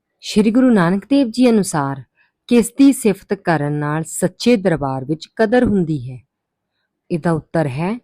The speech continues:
ਪਰਮਾਤਮਾ ਦੀ। ਗੁਰੂ ਨਾਨਕ ਦੇਵ ਜੀ ਅਨੁਸਾਰ ਭੰਡੇ ਬਾਹਰਾ ਕੌਣ ਹੈ?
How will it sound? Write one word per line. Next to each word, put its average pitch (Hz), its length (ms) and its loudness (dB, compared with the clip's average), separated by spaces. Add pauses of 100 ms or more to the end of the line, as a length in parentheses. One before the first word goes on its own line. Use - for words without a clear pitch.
(160)
ਪਰਮਾਤਮਾ 165 640 -2
ਦੀ। 135 260 -6 (1500)
ਗੁਰੂ 190 220 2
ਨਾਨਕ 190 360 2
ਦੇਵ 269 220 2
ਜੀ 240 220 4
ਅਨੁਸਾਰ 175 420 2
ਭੰਡੇ 196 560 4
ਬਾਹਰਾ 175 440 0
ਕੌਣ 240 340 -2
ਹੈ? 165 360 -10